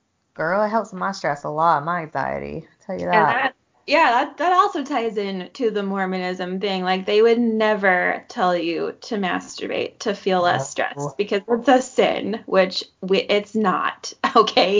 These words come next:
Speaker 2: It's just
Speaker 1: It's
Speaker 2: not.
Speaker 1: so not.
Speaker 2: Um, yeah, so speaking of, like, the L D S Church, basically,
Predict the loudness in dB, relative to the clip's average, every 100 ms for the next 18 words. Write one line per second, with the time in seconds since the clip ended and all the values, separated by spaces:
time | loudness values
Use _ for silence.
0 | -2 -8 -12 -16 -2 4 4 2 -8 -20
1 | _ 2 6 8 10 8 6 4 4 0
2 | -4 -10 -18 -18 _ _ _ _ 0 2
3 | 2 0 -2 -6 -8 _ _ _ -14 -10
4 | -2 4 4 4 0 -4 -4 -2 -2 0
5 | 0 -2 -4 -10 -4 -4 -4 -4 -2 0
6 | 0 -2 -4 -4 -4 -8 _ -2 0 2
7 | 0 0 2 4 2 0